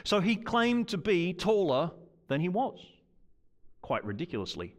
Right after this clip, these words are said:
as it appeared. And the weird thing was, he was a good basketball player. He didn't need to pretend to be taller than he was.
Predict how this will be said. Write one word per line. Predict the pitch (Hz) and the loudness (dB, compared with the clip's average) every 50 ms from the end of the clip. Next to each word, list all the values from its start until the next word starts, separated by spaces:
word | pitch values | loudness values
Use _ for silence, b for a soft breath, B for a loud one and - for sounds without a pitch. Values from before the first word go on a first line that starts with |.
| - - - | -20 -10 -6
as | 110 101 90 | -6 -4 -4
it | 98 - - | -6 -8 -8
appeared. | 107 - - 113 92 - - - - - - _ _ _ _ _ _ _ _ _ _ _ _ _ _ _ B B B B B B B B - | -10 -8 -6 -6 -6 -6 -8 -12 -14 -20 -20 _ _ _ _ _ _ _ _ _ _ _ _ _ _ _ B B B B B B B B 0
And | 233 262 | 2 2
the | 269 | 4
weird | 269 302 330 359 285 | 4 4 4 2 2
thing | 277 269 254 | 2 0 2
was, | 247 269 277 262 | 4 4 4 4
he | 269 262 | 4 2
was | 247 262 208 | 0 2 2
a | 208 | 0
good | 185 160 294 277 156 | 0 0 0 -2 0
basketball | - 135 175 262 - - - 95 - 95 - | 2 2 2 0 0 -2 -6 -8 -6 -8 -10
player. | - - 76 85 104 147 185 | -8 -6 -4 -2 0 0 0
He | 208 | 0
didn't | 226 247 202 170 160 | 0 0 0 2 2
need | 180 220 247 269 254 202 | 4 4 4 2 2 0
to | - | -2
pretend | 120 - 135 - - 131 120 117 | -4 -4 -4 -2 -2 -2 -2 -2
to | 110 | -2
be | 104 107 | -4 -6
taller | 98 - 104 107 104 101 95 | -6 -4 -4 -4 -2 -4 -4
than | 98 95 | -4 -6
he | 92 87 | -6 -6
was. | 85 85 85 - 202 - - | -8 -8 -8 -10 -10 -14 -16